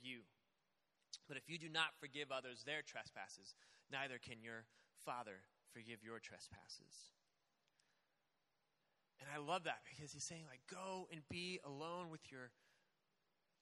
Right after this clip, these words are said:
just like you would now. Go be with your Father." And I know that this topic is hard too because, again, Father has so much weight to it, depending on how we have experienced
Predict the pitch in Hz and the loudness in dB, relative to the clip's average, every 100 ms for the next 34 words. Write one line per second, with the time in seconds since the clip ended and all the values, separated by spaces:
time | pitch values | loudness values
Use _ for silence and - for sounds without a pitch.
0 | - 196 - 220 - 190 180 185 165 170 | -2 4 6 4 2 -4 0 0 0 -2
1 | 160 120 - - _ _ _ _ _ _ | -2 -6 -14 -20 _ _ _ _ _ _
2 | _ _ _ _ _ _ _ _ _ _ | _ _ _ _ _ _ _ _ _ _
3 | _ 160 170 185 185 170 156 - 151 147 | _ 0 2 0 -2 -2 -8 -4 -4 -2
4 | 131 147 160 180 196 185 170 - 170 170 | 4 6 10 10 10 4 2 6 6 6
5 | 160 135 170 175 165 190 185 156 160 147 | -2 -2 2 2 2 -2 -4 -2 2 0
6 | - - - - _ _ _ 160 143 185 | -2 -12 -20 -20 _ _ _ -4 2 2
7 | 160 120 - - _ - - 165 180 185 | 2 -2 -16 -20 _ -8 4 6 8 6
8 | 165 160 151 - - 175 180 170 165 - | 6 4 4 6 6 6 6 4 4 0
9 | - 131 147 151 131 - - _ _ - | -4 -6 -2 0 -2 -8 -20 _ _ -20
10 | _ - 135 117 104 - _ _ _ - | _ -6 -4 -4 -6 -12 _ _ _ -8
11 | 165 185 185 180 156 165 165 151 165 156 | 0 2 2 0 2 2 2 2 0 2
12 | 151 147 139 - - - _ - - - | 2 2 -4 -12 -20 -20 _ -8 -4 0
13 | - 190 170 156 139 | 6 6 6 2 0